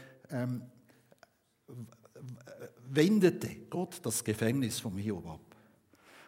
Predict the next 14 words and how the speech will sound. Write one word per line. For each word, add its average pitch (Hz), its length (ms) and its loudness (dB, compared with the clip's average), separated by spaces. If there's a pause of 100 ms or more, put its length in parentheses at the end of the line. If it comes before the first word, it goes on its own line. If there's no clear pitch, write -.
Und 127 160 -10
der 143 140 4
Hiob 180 280 6
ist 165 120 6
wieder 156 180 4
gesegnet 190 460 6
worden, 196 380 8 (380)
hat - 520 4
doppelt 226 500 10
so 214 120 10
viel, 185 520 8 (580)
ähm, 160 500 6 (260)
Güter 226 460 8
bekommen, 220 480 4